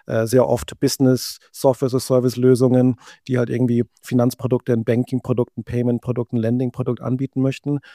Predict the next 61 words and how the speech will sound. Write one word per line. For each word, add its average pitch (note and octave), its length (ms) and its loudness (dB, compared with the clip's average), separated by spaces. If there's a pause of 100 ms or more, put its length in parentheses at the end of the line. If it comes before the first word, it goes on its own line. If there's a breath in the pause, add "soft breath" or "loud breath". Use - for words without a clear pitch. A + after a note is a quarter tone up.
(220 loud breath)
Ähm, A#2 240 -2 (140)
für - 120 -2
die D3 120 -2
ist C#3 60 0
natürlich C#3 200 2
irgendwie C3 140 2
Open C#3 280 -2
Banking C3 680 0
immer C3 180 -2
eine B2+ 140 2
große B2+ 280 0
Relevanz B2 480 -2
und, C3 300 -4 (380 soft breath)
äh, B2 180 -2
ich - 80 -8
muss C3 140 -6
auch C3+ 140 -2
mir C3 100 0
so A#2+ 80 0
an B2 100 2
die, A#2 160 0
an - 80 -4
die B2 80 -4
Kollegen B2+ 340 2
von B2 360 -2
Accountable D3 560 2
denken, C#3 440 2
die C3 140 -2
ich B2 80 -4
ja C3+ 80 -2
selber C3 220 2
irgendwie B2+ 160 0
nutze C#3+ 240 -2
für C3 80 -4
meine B2+ 240 0
eigene D3 260 2
Lösung. C#3+ 420 4 (220 loud breath)
Bei B2+ 80 -2
denen C#3 220 2
war B2+ 120 4
so A#2+ 80 2
lustigerweise B2 480 0
auch C3 120 -2
ein D#3+ 80 0
bisschen C#3 160 -4
die C#3+ 60 -2
Geschichte, C#3+ 420 -4
dass B2+ 140 -2
sie, C3 260 -2
die, B2 400 -4
die B2+ 80 -6
haben C#3+ 160 2
sich D#3 100 -4
gegründet D3+ 380 2
oder B2+ 240 2
die, B2 100 -4
die B2 160 -6
haben B2 140 -4
die B2+ 100 -6
Idee C3 160 -2
gehabt, B2+ 360 -2